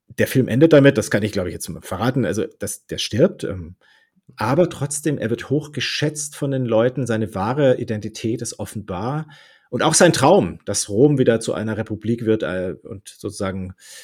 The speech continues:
zur Gerechtigkeit zurückkehrt, äh, scheint zumindest wieder realistisch. Und ja, so ein bisschen kann man es uns vielleicht vorstellen, dass auch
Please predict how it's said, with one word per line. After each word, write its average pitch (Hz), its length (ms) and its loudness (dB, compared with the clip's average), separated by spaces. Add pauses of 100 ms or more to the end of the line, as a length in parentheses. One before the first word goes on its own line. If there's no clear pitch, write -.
(180)
zur - 140 -2
Gerechtigkeit 101 680 -4
zurückkehrt, - 680 -4 (360)
äh, 95 160 -8
scheint 101 280 -4
zumindest 104 500 -6
wieder 95 200 -6
realistisch. 92 760 -8
Und 95 420 -14 (540)
ja, 175 140 0
so 208 100 2
ein - 20 4
bisschen 208 240 2
kann 175 140 2
man 156 80 2
es 151 80 -8
uns 165 120 -4
vielleicht 120 220 0
vorstellen, 147 540 0
dass 110 340 -4 (560)
auch 107 320 -8